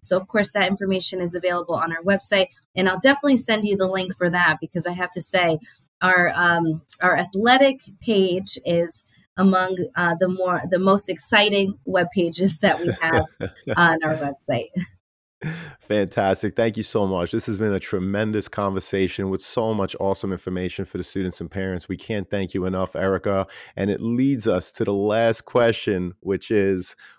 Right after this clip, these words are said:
Speaker 2: what are your top three pieces of advice that you would give students and their parents who are getting ready for the college admissions process?
Speaker 1: All right. Very good question. The first, um, the first piece of, uh,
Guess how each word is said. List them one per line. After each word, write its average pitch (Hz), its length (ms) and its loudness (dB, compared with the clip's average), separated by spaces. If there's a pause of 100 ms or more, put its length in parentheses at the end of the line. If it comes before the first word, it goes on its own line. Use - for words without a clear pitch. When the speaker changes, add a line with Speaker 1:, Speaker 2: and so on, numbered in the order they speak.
(120)
Speaker 2:
what 123 280 4
are 92 420 6
your 98 160 0
top - 380 0
three 127 160 0
pieces 113 360 -2
of 104 80 0
advice 92 540 2
that 92 140 -2
you 104 120 0
would 101 160 0
give 95 200 0
students 123 580 0
and 107 160 0
their 101 100 0
parents 104 600 0
who 98 200 0
are 95 60 0
getting 110 340 0
ready 92 380 2 (220)
for - 140 -4
the 95 60 0
college 101 380 2
admissions 95 420 -4
process? 80 600 -4 (680)
Speaker 1:
All 247 180 6
right. 247 380 4 (100)
Very 277 200 4
good 277 180 0
question. 233 440 2 (340)
The 247 140 6
first, 339 600 2 (140)
um, 240 520 2 (120)
the 220 180 2
first 277 340 4
piece 285 180 4
of, 277 180 4
uh, 233 120 4